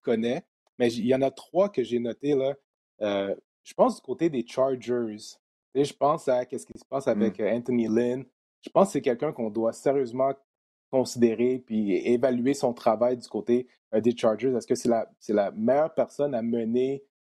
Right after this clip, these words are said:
Speaker 1: euh, la, la nouvelle ère, là, à Chargers avec Justin Herbert ? Tu sais, on, je regarde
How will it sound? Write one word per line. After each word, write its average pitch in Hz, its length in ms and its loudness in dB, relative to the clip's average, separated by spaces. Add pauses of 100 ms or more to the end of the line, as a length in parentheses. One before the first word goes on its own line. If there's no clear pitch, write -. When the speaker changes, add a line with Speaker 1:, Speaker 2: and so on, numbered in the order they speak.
(180)
Speaker 1:
euh, 95 260 0
la, 92 180 2
la 104 120 4
nouvelle 135 420 2
ère, 123 340 0
là, 110 300 -2 (300)
à 92 80 -4
Chargers 113 440 -2
avec 101 220 -8
Justin 113 280 -4 (100)
Herbert ? 110 400 2 (380)
Tu 143 60 0
sais, - 20 6
on, 123 160 4
je 110 100 -4
regarde 135 280 2